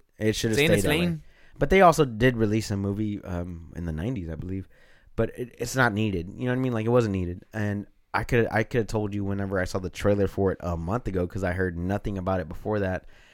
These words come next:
Speaker 1: that that movie was gonna suck.
Speaker 2: Suck. Yeah.
Speaker 1: Bro, that movie's <sighs> dog shit. Um, but yeah, so I saw that they had, they had re-released it with, uh, better C G I or whatever, that they had
Speaker 2: Oh
Speaker 1: a,
Speaker 2: my
Speaker 1: they had a
Speaker 2: God.
Speaker 1: week longer
Speaker 2: That's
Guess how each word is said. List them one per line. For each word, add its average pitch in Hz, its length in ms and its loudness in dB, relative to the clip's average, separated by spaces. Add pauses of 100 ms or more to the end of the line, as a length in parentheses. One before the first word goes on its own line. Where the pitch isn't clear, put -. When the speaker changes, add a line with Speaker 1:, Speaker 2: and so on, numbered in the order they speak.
(200)
Speaker 1:
that 90 200 -2
that 104 280 0
movie 104 400 4
was 87 120 -6
gonna 73 260 -8
suck. 92 1000 -2
Speaker 2:
Suck. - 80 -10 (540)
Yeah. 76 280 -8 (180)
Speaker 1:
Bro, 123 360 6
that 117 180 2
movie's 101 480 0 (240)
<sighs> 139 500 0 (720)
dog 107 260 0
shit. - 220 -6 (240)
Um, 95 440 -2
but 92 200 -2
yeah, 101 240 2
so 104 160 0
I 104 60 4
saw 113 180 2
that 107 120 2
they 110 120 4
had, 101 260 2
they 92 140 2
had 90 180 0
re-released 101 880 0
it 92 240 -2 (560)
with, 98 380 -2
uh, 85 420 -2
better 95 260 0
C 95 200 -4
G 92 200 -2
I 85 280 -2
or 85 180 -6
whatever, 87 300 -6
that 87 120 -6
they 85 120 -4
had 87 120 -2
Speaker 2:
Oh 87 100 -2
Speaker 1:
a, - 40 -4
Speaker 2:
my 73 40 -10
Speaker 1:
they 98 140 -4
had 98 140 0
a 92 40 0
Speaker 2:
God. 90 80 0
Speaker 1:
week 98 240 -2
longer 98 260 -4
Speaker 2:
That's - 60 -4